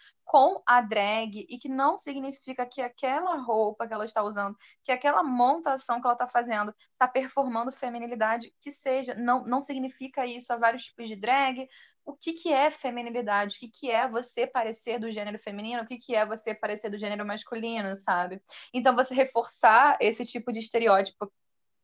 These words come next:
em dois mil e vinte, num programa que tem essa plataforma e que explora esse tipo de assunto, é uma coisa que eu não esperava,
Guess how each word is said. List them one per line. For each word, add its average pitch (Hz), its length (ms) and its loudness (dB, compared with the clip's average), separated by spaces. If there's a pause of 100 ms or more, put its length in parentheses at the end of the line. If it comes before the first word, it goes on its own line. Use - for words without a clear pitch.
(360)
em 226 100 2
dois 233 160 8
mil 240 140 0
e 285 80 2
vinte, 240 600 0 (240)
num 226 140 0
programa 226 440 4
que 226 260 -10
tem 302 300 4
essa 254 200 0
plataforma 240 680 4
e 208 60 -14
que - 120 -14
explora 262 680 6
esse 240 180 -2
tipo 226 280 -8
de 220 100 2
assunto, 233 560 -2
é 233 80 6
uma 233 140 6
coisa 254 200 4
que 254 100 0
eu 269 60 4
não 247 120 4
esperava, 254 580 6